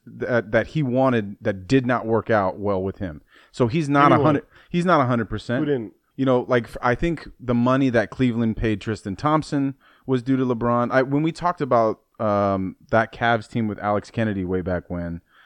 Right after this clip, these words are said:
Speaker 1: that was something that I, I was reminded of, is, like,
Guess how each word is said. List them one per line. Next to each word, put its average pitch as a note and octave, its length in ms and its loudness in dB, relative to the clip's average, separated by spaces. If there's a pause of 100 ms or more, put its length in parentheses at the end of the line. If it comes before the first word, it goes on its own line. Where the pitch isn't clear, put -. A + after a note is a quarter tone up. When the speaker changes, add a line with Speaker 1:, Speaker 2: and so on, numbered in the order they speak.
(220)
Speaker 1:
that B2+ 260 4
was A#2+ 200 2
something G#2+ 360 -2
that F#2+ 300 0
I, G#2 240 2
I A#2 160 4
was A2 160 0
reminded F#2+ 400 -2
of, F2+ 140 -2
is, F2+ 120 -6
like, F#2 240 -4